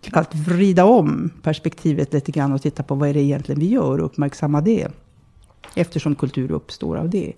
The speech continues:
har varit en, en viktig aspekt i min forskning.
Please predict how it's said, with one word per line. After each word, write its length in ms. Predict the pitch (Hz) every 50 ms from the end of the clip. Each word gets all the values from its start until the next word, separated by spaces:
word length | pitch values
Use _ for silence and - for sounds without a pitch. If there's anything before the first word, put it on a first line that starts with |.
| - - -
har 340 | - - - - - 185
varit 460 | 180 - - - - - - - - 139
en, 180 | - - - -
en 200 | - 131 135 139
viktig 400 | 147 147 - - - - - -
aspekt 760 | - - - - - - - - - - - - - - - - - - - - _
i 120 | - 147 151
min 160 | 165 165 147
forskning. 480 | - - - - - - 139 127 151